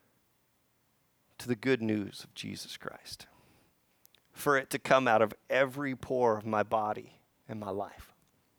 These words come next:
If there's ways we can help, uh, ways we can pray for you or serve you, maybe,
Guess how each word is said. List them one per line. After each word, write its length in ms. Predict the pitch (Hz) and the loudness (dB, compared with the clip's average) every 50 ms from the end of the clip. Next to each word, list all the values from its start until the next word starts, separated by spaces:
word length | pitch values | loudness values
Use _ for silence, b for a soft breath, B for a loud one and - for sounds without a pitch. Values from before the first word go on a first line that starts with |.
| _ _ _ _ _ _ _ _ _ _ _ _ _ _ _ - - | _ _ _ _ _ _ _ _ _ _ _ _ _ _ _ -10 -10
If 100 | 117 - | -2 2
there's 200 | - 151 143 123 | 4 4 4 6
ways 260 | 151 156 151 147 131 | 8 10 10 10 8
we 120 | 135 139 - | 4 0 0
can 140 | - 127 | 0 2
help, 280 | 127 139 139 147 147 - B B B B B B B B B B | 8 10 10 10 10 8 B B B B B B B B B B
uh, 160 | - 117 113 | 2 4 6
ways 280 | 110 127 131 131 123 123 | 6 8 8 8 6 4
we 60 | 123 | 0
can 120 | - 131 | -2 -4
pray 240 | 117 - - 135 131 | 0 2 4 4 4
for 160 | 131 - - | 2 0 -2
you 180 | 139 135 139 135 | 0 2 2 2
or 80 | 120 110 | 2 2
serve 440 | - - - 131 131 131 127 127 | 0 2 4 4 4 4 2 0
you, 240 | 131 131 131 135 135 | -2 0 0 0 2
maybe, 400 | 131 127 127 127 131 131 120 B | 4 4 4 4 2 0 -2 B